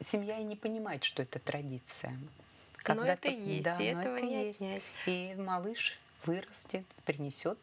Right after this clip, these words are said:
Speaker 1: все это в свою семью.
Speaker 2: А что пожелаете семьям на Новый год? До Нового года еще пусть десять дней, но
Speaker 1: Чуть-чуть.
Speaker 2: тем не менее уже рядом праздник, волшеб-, все-таки волшебный праздник. Давайте пожелаем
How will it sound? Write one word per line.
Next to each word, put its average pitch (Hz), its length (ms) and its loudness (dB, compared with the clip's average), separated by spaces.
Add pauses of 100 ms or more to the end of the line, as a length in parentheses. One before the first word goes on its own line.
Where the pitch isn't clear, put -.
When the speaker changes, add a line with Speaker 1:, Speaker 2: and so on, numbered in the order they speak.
Speaker 1:
все - 240 0
это 196 220 -6
в - 40 -10
свою 170 460 -2
семью. 156 480 -8 (1000)
Speaker 2:
А - 60 -2
что - 220 0
пожелаете 190 560 -2
семьям 226 380 0
на 185 80 2
Новый 220 260 0
год? 175 160 0
До 190 100 8
Нового 320 240 4
года 269 300 4
еще 269 520 4
пусть 226 480 -2
десять 202 440 0
дней, 233 320 4
но 285 100 6
Speaker 1:
Чуть-чуть. - 140 0
Speaker 2:
тем 294 160 6
не 277 80 4
менее 269 360 4
уже 262 840 6
рядом 247 560 6
праздник, 262 580 4
волшеб-, 247 500 6
все-таки - 280 4
волшебный 294 540 2
праздник. 202 440 2
Давайте 277 360 0
пожелаем 254 560 0